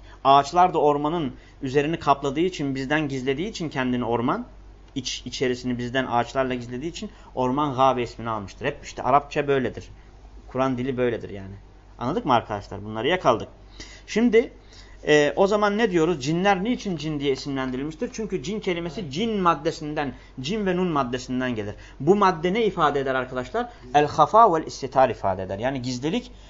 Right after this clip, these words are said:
ve saklanma ifade eder. Allah Kur'an'da En'am suresi yetmiş altıncı ayetinde ne buyuruyor? Bakın, felemme cenne, bak cin kelimesi, cin ve nun lafzı geçiyor. Felemme cenne, cenne aleyhil leylu ra'a kevkeven.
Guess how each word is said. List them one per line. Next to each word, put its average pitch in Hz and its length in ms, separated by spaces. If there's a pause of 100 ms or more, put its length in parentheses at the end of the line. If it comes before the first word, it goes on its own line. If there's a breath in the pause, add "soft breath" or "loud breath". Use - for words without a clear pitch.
(140 loud breath)
ve 135 80
saklanma 151 480
ifade 117 280
eder. 107 140
Allah 139 360
Kur'an'da 151 300
En'am 160 280
suresi 147 320
yetmiş 143 260
altıncı 139 320
ayetinde 143 300
ne 170 120
buyuruyor? 135 320 (300 loud breath)
Bakın, 143 240
felemme 143 720
cenne, 147 380
bak 135 160
cin 143 160
kelimesi, 127 500 (300 loud breath)
cin 131 240
ve 127 100
nun 135 200 (200)
lafzı 117 300
geçiyor. 120 360 (280 loud breath)
Felemme 139 600
cenne, 120 600 (160)
cenne 156 680 (760)
aleyhil 135 720
leylu 190 520 (200)
ra'a 143 440
kevkeven. 101 540